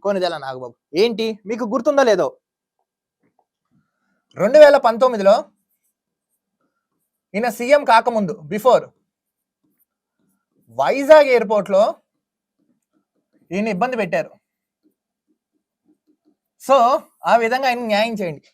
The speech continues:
ఈ ఐదేళ్లలో ఈయన చాలా అంటే చాలా బిజీగా ఉన్నాడు, so ఎవరిని కలవట్లేదు. ఇప్పుడు ఈయన ఫ్రీగా ఉన్నాడు, so ఈయనకి ఇప్పుడు ఏవైతే ఇబ్బంది పడుతున్నావో అవన్నీ ఈ ప్రభుత్వం సాల్వ్ చేయండి అని ఒక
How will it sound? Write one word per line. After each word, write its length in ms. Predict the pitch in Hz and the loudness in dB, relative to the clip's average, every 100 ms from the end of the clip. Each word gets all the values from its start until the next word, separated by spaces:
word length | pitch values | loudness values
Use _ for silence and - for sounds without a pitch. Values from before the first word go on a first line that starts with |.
| - | 0
ఈ 20 | 226 214 | 4 4
ఐదేళ్లలో 460 | 247 262 294 294 269 | 4 8 8 8 4
ఈయన 120 | 254 247 202 | 4 0 0
చాలా 200 | 214 262 | 2 0
అంటే 120 | 269 262 208 | 0 0 2
చాలా 140 | 247 196 | 2 -2
బిజీగా 260 | 196 262 262 233 | -6 0 0 2
ఉన్నాడు, 240 | 220 220 214 _ _ _ | 0 -2 -6 _ _ _
so 100 | 269 269 208 | 6 8 6
ఎవరిని 200 | 196 247 240 | 4 -4 -2
కలవట్లేదు. 380 | 220 233 226 220 | 0 0 -2 -4
ఇప్పుడు 140 | 202 277 | -8 -2
ఈయన 140 | 285 269 | -2 -2
ఫ్రీగా 260 | 262 294 285 | -4 2 4
ఉన్నాడు, 220 | 226 190 175 | 4 0 -2
so 100 | 277 285 269 | 4 4 4
ఈయనకి 320 | 254 254 254 262 254 | -4 -6 -4 -4 -4
ఇప్పుడు 160 | 220 214 220 | -4 -2 0
ఏవైతే 260 | 254 240 226 | 0 -2 -4
ఇబ్బంది 220 | 233 233 220 | -4 -2 -4
పడుతున్నావో 320 | 202 226 214 | -6 -4 -2
అవన్నీ 180 | 214 247 | -4 -8
ఈ 20 | 208 | -6
ప్రభుత్వం 360 | 202 220 202 240 - _ _ _ - | -4 -6 -4 -6 -6 _ _ _ 0
సాల్వ్ 280 | 208 269 247 | 0 0 -4
చేయండి 200 | 240 240 | -6 -6
అని 80 | |
ఒక 80 | 254 | -6